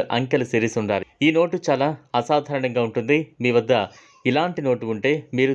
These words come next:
దానిని కాయిన్ బజార్ వెబ్సైట్లో అమ్మొచ్చు. మీ వద్ద పాత రూపాయి నోటు ఉంటే ఇంట్లో కూర్చుని డబ్బు సంపాదించొచ్చు. మీరు పంతొమ్మిది వందల యాభై ఏడులో ఆర్బీఐ గవర్నర్గా ఉన్న హెచ్ఎం పటేల్ సంతకం చేసిన రూపాయి నోటును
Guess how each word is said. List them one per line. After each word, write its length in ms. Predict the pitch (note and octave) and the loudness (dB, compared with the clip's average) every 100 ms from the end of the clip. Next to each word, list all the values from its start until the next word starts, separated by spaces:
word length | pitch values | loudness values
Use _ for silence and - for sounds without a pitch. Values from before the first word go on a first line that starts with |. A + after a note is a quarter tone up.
| B2 | 0
దానిని 240 | A#2 C3+ C3+ | -2 -4 -4
కాయిన్ 240 | B2 C#3 C3+ | -2 0 0
బజార్ 260 | A#2+ B2 A2 | 2 2 0
వెబ్సైట్లో 420 | G#2+ - - D3 | -4 0 0 0
అమ్మొచ్చు. 320 | B2+ A2 - G2 - _ _ _ - | -4 -6 -4 -6 -6 _ _ _ -4
మీ 60 | C#3 D3 | 0 0
వద్ద 140 | C#3+ D3+ B2+ | 0 0 2
పాత 200 | C3 D3 C3+ | 0 0 -2
రూపాయి 260 | B2+ B2+ A#2+ | 0 0 0
నోటు 180 | A2+ A#2 G#2+ | 0 -2 -4
ఉంటే 200 | G#2+ B2+ F#2 - - _ - C#3+ | 0 0 -2 -10 -20 _ -4 -4
ఇంట్లో 220 | D#3+ F#3 D#3+ | 2 0 2
కూర్చుని 340 | C3+ - C3+ B2+ | -4 -2 -2 0
డబ్బు 180 | A#2+ C#3 C3+ | 0 -2 -2
సంపాదించొచ్చు. 640 | A#2 A#2 A2 A2 A2 E3 F3 | -2 -2 -2 -2 -2 0 2
మీరు 180 | C#3 C3 C3 | 4 4 4
పంతొమ్మిది 320 | B2+ C3+ D#3+ D#3+ | -2 -4 -4 -2
వందల 160 | D3 C3+ A2 | 0 0 0
యాభై 260 | A#2+ B2+ C3+ | -2 -2 -4
ఏడులో 220 | B2 A#2+ D3+ C#3+ _ A#2 | -2 -2 -2 -4 _ -4
ఆర్బీఐ 340 | C3+ D3 C#3 C3 A#2 | -2 -2 -2 0 0
గవర్నర్గా 440 | A#2 A#2 A2 A#2+ A2+ | -2 -4 -4 -4 -2
ఉన్న 100 | A2+ F#2+ - _ _ - | -4 -6 -10 _ _ -6
హెచ్ఎం 300 | C#3 E3+ D#3+ | -4 -4 -6
పటేల్ 260 | C#3 B2+ B2 | 0 -2 0
సంతకం 300 | C3 A#2 B2+ A#2+ | -2 -2 -4 -2
చేసిన 260 | A2+ - A#2+ A2+ | -2 -2 -2 0
రూపాయి 320 | C3 C3+ B2 | -2 0 -2
నోటును 300 | A2+ A2 A#2+ | -2 -4 -2